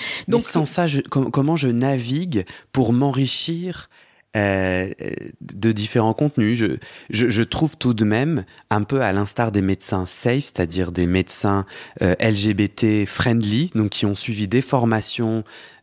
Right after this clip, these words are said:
Speaker 1: euh, ou en tout cas qui ont une appétence et qui peuvent recevoir, euh, un tel public. Un exemple super concret,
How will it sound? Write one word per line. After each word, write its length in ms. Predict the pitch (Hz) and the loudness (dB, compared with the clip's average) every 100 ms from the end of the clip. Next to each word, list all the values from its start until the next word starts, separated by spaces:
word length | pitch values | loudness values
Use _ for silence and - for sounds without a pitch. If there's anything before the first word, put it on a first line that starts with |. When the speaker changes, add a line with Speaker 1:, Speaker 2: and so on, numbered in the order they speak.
| - | 0
Speaker 1:
euh, 320 | 92 87 85 - | 2 2 0 0
ou 280 | 147 151 135 | 2 4 2
en 100 | 104 | 0
tout 100 | - | 0
cas 140 | 127 | -2
qui 140 | - 110 | 0 0
ont 60 | |
une 140 | 98 101 | 0 0
appétence 480 | 101 101 - 139 113 | 0 0 0 0 -2
et 60 | |
qui 160 | - 104 | -6 -8
peuvent 400 | - 165 165 110 | -2 0 2 2
recevoir, 840 | 104 - 98 92 101 98 95 - - - - - | 0 0 -2 0 0 0 -2 -10 -20 -20 -20 -4
euh, 120 | 95 95 | 0 2
un 120 | 98 | 2
tel 160 | 98 87 | 2 0
public. 400 | 95 104 160 - | 0 0 -2 -2
Un 120 | 98 | 0
exemple 280 | 98 98 92 | 2 2 0
super 300 | - 101 90 | 0 0 0
concret, 460 | 101 92 113 131 | 0 0 0 0